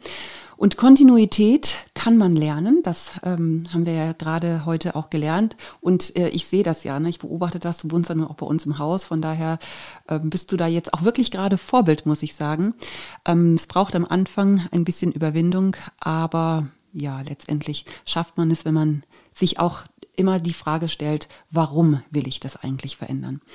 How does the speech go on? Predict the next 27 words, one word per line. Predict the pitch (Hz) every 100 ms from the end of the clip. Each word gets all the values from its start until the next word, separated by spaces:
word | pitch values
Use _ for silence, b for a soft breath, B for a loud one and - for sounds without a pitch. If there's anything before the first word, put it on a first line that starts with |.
| B B B
Ja, | - 220
und | 262
jetzt | 240 226 -
auch | 196
vielleicht | 190 180 -
für | 175
dich | 175 247
als | - 165 - - _ -
Zuhörerin, | - 240 208 175 170 180 214
frag | - 202 -
du | 220
dich | 226 -
doch | 151 -
auch, | 135 143 -
was | 165 180 170
willst | 170 - 156
du |
denn | 147 147
verändern? | - - 139 143 143 139 B B B -
Es | 165
muss | 220
dir | - 180
einfach | - - 180 -
auch, | 160 - B B B B
äh, | - 156
wichtig | 156 262 - 175
sein, | - 156 147 175